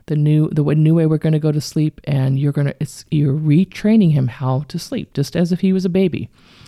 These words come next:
Um, and this really will help you remember that that's the kind of the patience that you need at this point, is to retrain him.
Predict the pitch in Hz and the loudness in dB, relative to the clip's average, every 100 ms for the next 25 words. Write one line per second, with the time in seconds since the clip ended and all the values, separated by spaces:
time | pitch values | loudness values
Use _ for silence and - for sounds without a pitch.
0 | - _ 156 139 131 139 147 143 - 156 | -20 _ -2 0 0 0 2 0 0 0
1 | 151 151 151 147 160 143 143 147 147 135 | 2 2 0 0 0 0 2 2 0 0
2 | 139 - 139 139 - - 165 139 - 170 | -2 -2 -4 -4 -8 -2 -2 0 0 0
3 | 170 165 151 - 147 156 220 208 - 139 | 0 -2 -4 -4 -2 0 2 0 -2 -8
4 | - 135 139 - _ - _ _ 156 - | -6 -4 -4 -8 _ -20 _ _ -10 -6
5 | 139 139 143 135 - 131 107 104 123 | -6 -2 -2 -2 -6 -6 -6 -8 -10